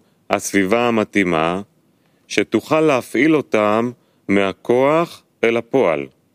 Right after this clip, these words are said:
וכמבואר לעיל, אשר רק בעניין בחירת הסביבה, משוער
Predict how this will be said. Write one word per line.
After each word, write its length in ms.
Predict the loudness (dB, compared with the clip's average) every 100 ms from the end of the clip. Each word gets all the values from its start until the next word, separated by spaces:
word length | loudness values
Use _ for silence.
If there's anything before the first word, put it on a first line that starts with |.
| _ _ _ _ _ _ _ _ _ _ _ -6
וכמבואר 680 | -4 -2 -2 0 2 2 2
לעיל, 540 | 2 2 2 2 0 -4 _ _ _ -4
אשר 420 | -2 0 0 0 -6 _ -2
רק 440 | 0 0 -2 -4
בעניין 640 | 0 2 2 2 2 0 -4
בחירת 440 | -4 0 0 0
הסביבה, 840 | -2 -2 0 0 0 0 0 0 -2 -8 _ _ _ _ _
משוער 600 | -2 0 2 2 2 0